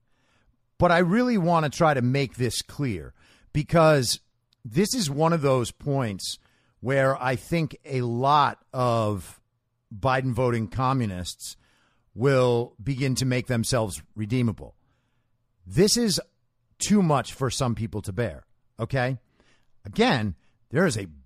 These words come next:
big, big chunk of the country, twenty-five to thirty percent of the people, who are just gonna go right along repeating the slogans, no matter how ridiculous the slogans become,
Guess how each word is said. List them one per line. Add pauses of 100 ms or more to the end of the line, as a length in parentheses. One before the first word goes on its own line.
(100)
big, (160)
big
chunk
of
the
country, (360)
twenty-five
to
thirty
percent
of
the
people, (400)
who
are
just
gonna
go
right
along (460)
repeating
the
slogans, (320)
no
matter
how
ridiculous
the
slogans
become,